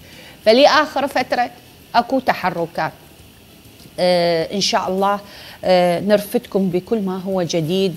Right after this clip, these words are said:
آه، بإذن الله. فهذه الفترة تعتبر بالنسبة لهذه الأبراج، آه،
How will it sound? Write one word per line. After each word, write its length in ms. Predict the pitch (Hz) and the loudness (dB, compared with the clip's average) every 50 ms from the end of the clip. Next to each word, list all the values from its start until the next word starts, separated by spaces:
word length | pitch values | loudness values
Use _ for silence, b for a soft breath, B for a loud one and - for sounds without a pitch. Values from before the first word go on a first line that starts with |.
| 156 165 | -2 0
آه، 160 | 160 160 156 | 0 0 0
بإذن 520 | 147 143 165 - - 185 165 214 208 196 - - | 0 -2 -4 -4 -4 -4 -4 -4 -4 -4 -4 -4
الله. 220 | 185 175 156 143 143 | -4 -4 -4 -6 -8
فهذه 460 | - - 240 247 277 302 302 285 262 | -8 -8 -8 -6 -6 -6 -4 -4 -4
الفترة 520 | 262 254 - 262 254 - - 254 247 240 233 240 | -4 -4 -4 -6 -6 -6 -6 -4 -4 -4 -4 -4
تعتبر 460 | - 202 - - - 220 196 208 208 | -6 -8 -8 -4 -2 -2 0 0 -2
بالنسبة 560 | 190 175 170 160 175 196 208 202 - 185 208 208 | -4 -4 -4 -4 -4 -4 -6 -6 -6 -4 -2 -2
لهذه 500 | 196 185 175 175 202 214 202 202 196 175 | -2 -2 -4 -4 -4 -4 -2 -2 -2 -2
الأبراج، 760 | - - 190 175 147 175 185 196 202 208 214 190 170 151 156 | -2 -4 -6 -6 -6 -4 -4 -2 -2 -2 -2 -4 -4 -4 -4
آه، 360 | 175 175 170 170 165 160 147 | -4 -2 -2 -2 -2 -4 -6